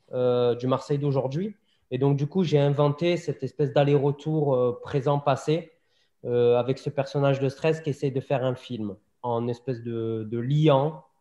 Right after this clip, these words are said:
Euh, voilà, ça, ça, c'est pour la structure. Le style, c'est pas un truc que j'ai, que j'ai cherché, c'est un truc que, que j'avais en, que j'avais en moi, quoi. Ouais. Je pense que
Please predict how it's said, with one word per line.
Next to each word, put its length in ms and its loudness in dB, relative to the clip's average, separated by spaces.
Euh, 300 2
voilà, 240 2
ça, 300 -6
ça, 200 0
c'est 140 -2
pour 180 -2
la 80 2
structure. 760 -6
Le 180 -2
style, 500 -2
c'est 160 -6
pas 160 0
un 100 2
truc 280 -6
que 120 -4
j'ai, 440 -6
que 60 -8
j'ai 120 -8
cherché, 400 -6
c'est 160 -8
un 80 -4
truc 300 -14
que, 520 -6
que 60 -12
j'avais 460 -8
en, 200 -12
que 80 -8
j'avais 280 -4
en 180 0
moi, 340 -2
quoi. 260 -12
Ouais. 160 -12
Je 100 -20
pense 200 0
que 320 0